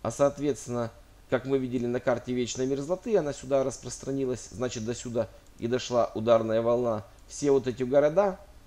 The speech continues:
Чалис, Тарфон,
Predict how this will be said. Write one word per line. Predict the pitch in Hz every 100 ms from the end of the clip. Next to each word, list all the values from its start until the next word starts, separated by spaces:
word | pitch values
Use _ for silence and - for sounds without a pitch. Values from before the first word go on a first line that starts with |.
| - - -
Чалис, | - 143 160 175 160 156 135 - - - - - - - - -
Тарфон, | - 123 - - 170 175 165 147